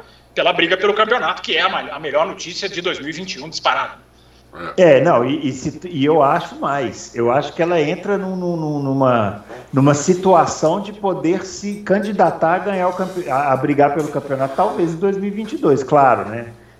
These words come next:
Speaker 2: Dois mil e vinte e dois é um ano diferente, tem a, a mudança das regras, mas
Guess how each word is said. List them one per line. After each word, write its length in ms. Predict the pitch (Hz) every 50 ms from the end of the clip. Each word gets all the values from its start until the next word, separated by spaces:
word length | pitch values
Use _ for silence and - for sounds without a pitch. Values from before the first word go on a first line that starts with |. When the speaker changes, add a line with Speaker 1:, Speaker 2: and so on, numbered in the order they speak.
| _ -
Speaker 2:
Dois 160 | - 139 123
mil 120 | 131 120
e 20 | 117
vinte 160 | 123 113 113
e 40 | -
dois 220 | - 117 113 113
é 60 | 131
um 140 | 127 120 110
ano 100 | 110 110
diferente, 800 | 101 - - 180 202 175 139 143 156 160 156 139 127 113 - -
tem 240 | - - 123 123 120
a, 220 | 113 113 107 98
a 20 | 95
mudança 400 | 110 120 117 110 110 107 110 131
das 240 | 123 131 147 - 127
regras, 400 | 127 131 135 135 131 131 107 -
mas 420 | 151 160 151 147 - - -